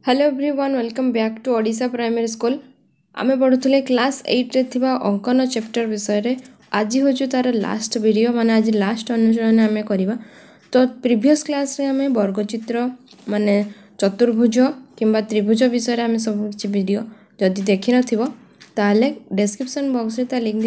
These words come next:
ଦିଆଯିବ, ତାକୁ ଯାଇକି ଦେଖିପାରିବ କିମ୍ବା ଆଇ ବଟନ୍କୁ ବି କ୍ଲିକ୍ କରିକି ଦେଖିପାରିବ। ପୁରା ପ୍ଲେଲିଷ୍ଟ ଆଭେଲେବଲ୍ ଅଛି। ତ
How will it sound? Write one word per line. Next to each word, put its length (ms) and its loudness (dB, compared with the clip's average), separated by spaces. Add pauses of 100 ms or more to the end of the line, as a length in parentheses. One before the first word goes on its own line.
ଦିଆଯିବ, 280 -2
ତାକୁ 280 -6
ଯାଇକି 260 -2
ଦେଖିପାରିବ 480 -4
କିମ୍ବା 240 -4
ଆଇ 140 0
ବଟନ୍କୁ 500 -2
ବି 80 -2
କ୍ଲିକ୍ 280 -6
କରିକି 260 -6
ଦେଖିପାରିବ। 460 -8 (120)
ପୁରା 240 -2
ପ୍ଲେଲିଷ୍ଟ 540 0
ଆଭେଲେବଲ୍ 440 -2
ଅଛି। 200 -6 (760)
ତ 40 0